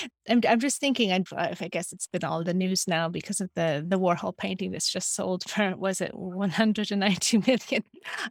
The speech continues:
But I'm just thinking at some stage in his career, obviously he was sourcing the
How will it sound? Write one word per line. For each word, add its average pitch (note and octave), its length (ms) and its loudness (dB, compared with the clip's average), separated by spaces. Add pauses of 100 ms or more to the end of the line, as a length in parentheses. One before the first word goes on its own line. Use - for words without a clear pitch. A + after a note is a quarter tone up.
(100)
But A3+ 100 4
I'm G#3+ 120 8
just A#3 220 2
thinking A3+ 280 4
at - 180 -2
some A3+ 300 2
stage G#3 340 2
in G3 120 0
his G3 240 0
career, F#3 640 4
obviously F#3+ 400 0
he F#3+ 160 -4
was F#3 200 -2
sourcing F#3 960 -2
the F3+ 140 -4